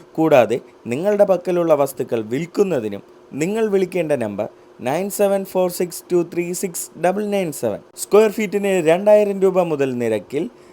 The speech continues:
നിങ്ങളുടെ ഇഷ്ടാനുസരണമുള്ള വ്യത്യസ്ത വീടുകൾ വയ്ക്കുന്നതിനും ready to move കണ്ടീഷനിലുള്ള വ്യത്യസ്ത ബഡ്ജറ്റിലുള്ള വീടുകൾ വാങ്ങുന്നതിനും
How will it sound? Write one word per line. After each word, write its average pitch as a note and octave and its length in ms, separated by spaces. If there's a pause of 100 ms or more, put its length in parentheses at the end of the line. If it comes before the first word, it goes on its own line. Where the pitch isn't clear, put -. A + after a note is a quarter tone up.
(120)
നിങ്ങളുടെ G#3 400
ഇഷ്ടാനുസരണമുള്ള G#2 1120 (300)
വ്യത്യസ്ത C#3 480
വീടുകൾ C3 480
വയ്ക്കുന്നതിനും A2+ 760 (520)
ready D#3+ 260 (100)
to A#3+ 140
move G#3 240
കണ്ടീഷനിലുള്ള E3 720
വ്യത്യസ്ത D3 480
ബഡ്ജറ്റിലുള്ള D#3+ 760
വീടുകൾ A2+ 420 (320)
വാങ്ങുന്നതിനും C3 760